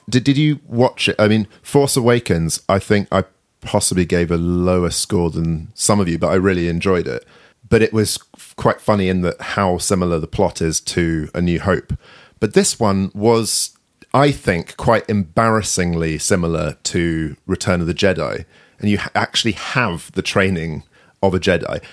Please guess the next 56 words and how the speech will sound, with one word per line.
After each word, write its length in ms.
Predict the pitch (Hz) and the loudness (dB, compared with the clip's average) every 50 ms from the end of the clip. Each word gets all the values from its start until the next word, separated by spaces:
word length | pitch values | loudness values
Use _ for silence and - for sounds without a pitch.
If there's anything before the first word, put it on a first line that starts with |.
| - - | -2 2
This 160 | 147 151 - | 2 2 2
is 100 | 190 147 | 0 -2
the 60 | 156 | -2
point, 280 | - - 160 160 135 87 | 0 2 0 0 2 2
though. 80 | 92 87 | 0 0
It's, 240 | 78 78 - - - - | 0 0 -2 -4 0 0
it, 280 | 117 - - _ _ _ _ _ _ _ _ _ _ _ _ _ | 0 0 -2 _ _ _ _ _ _ _ _ _ _ _ _ _
if 140 | - 143 - | 0 2 2
it 80 | 180 165 | 2 2
was 120 | 147 101 | 0 2
done 340 | 98 147 135 135 123 117 113 | 2 2 2 4 2 4 4
really 360 | 120 127 127 123 117 113 110 | 4 4 4 4 2 0 0
well, 500 | 90 87 104 131 135 95 62 57 60 - | 0 2 2 4 4 2 0 -2 -6 -6
that's 300 | 113 - 107 104 - - | -2 -2 -2 -2 0 0
one 240 | 110 120 123 127 123 | 2 2 2 2 0
thing. 340 | - - 113 110 107 - - _ - | -4 -4 -6 -6 -6 -8 -14 _ -20
But 280 | 117 101 110 120 - - | -4 0 0 2 2 0
it's 160 | 135 - - | 0 0 2
not 340 | 147 156 185 180 - - - | 2 4 4 2 0 0 0
done 240 | 151 156 165 143 | 2 2 2 2
as 140 | 123 107 - | 0 0 2
well 180 | 117 123 120 117 | 2 2 4 2
as 100 | 110 - | 2 2
the 80 | 110 107 | 2 2
original. 400 | 107 143 151 - - 87 85 80 | 2 2 2 0 0 -2 -2 0
So 280 | - - 117 117 113 107 _ - - _ _ _ | 2 2 2 2 2 -2 _ -18 -20 _ _ _
she 220 | - - - 151 139 | 0 2 2 2 4
goes 200 | 151 143 131 - | 2 2 2 0
to 120 | - 127 | -2 -2
see 300 | - - - 127 113 101 | 0 2 2 2 2 2
Luke 400 | 98 113 123 - 53 - - - | 2 2 2 2 0 -4 -6 -4
and 120 | 73 98 | -2 0
get 180 | 90 104 - - | 0 0 0 0
trained, 560 | - - - 135 117 - - - 76 90 - | -2 0 0 0 0 0 -2 -6 -8 -8 -6
and 120 | - 101 104 | -2 0 0
he 100 | 110 101 | 0 0
says, 240 | - - 113 98 101 | 0 2 2 2 2
"I'll 120 | 101 98 | 2 2
give 120 | 95 101 95 | 2 0 0
you 60 | 87 | -2
three 260 | - - - 107 98 | -2 0 2 2 2
lessons." 400 | 101 101 - - - - - - | 2 0 0 -2 -6 -6 -6 -4
So 60 | 101 | -2
he, 100 | 95 98 | -2 -2
one 260 | 87 98 104 110 110 | 0 0 2 2 2
of 80 | 107 87 | 2 0
them 100 | 101 95 | 0 0
is, 160 | 92 85 - | 0 -2 0
like, 340 | 98 90 90 82 - - - _ _ _ _ _ _ _ _ _ | 0 -2 -2 -2 -6 -12 -20 _ _ _ _ _ _ _ _ _
"The 80 | - | -12
Force 320 | - - 104 98 90 - - | -4 0 0 0 0 0 -2
is 80 | - | 0
everywhere." 600 | 98 95 85 87 82 85 82 82 80 80 78 73 73 _ _ _ _ _ _ _ _ _ _ - | 0 0 0 0 0 0 0 0 0 -2 -4 -6 -8 _ _ _ _ _ _ _ _ _ _ -6
Another 240 | 95 95 90 82 90 | -4 -2 0 0 0
one's 220 | 87 85 78 76 | 0 -2 -2 -2
like, 340 | 85 82 82 78 - - | -2 -2 -2 -2 -4 -8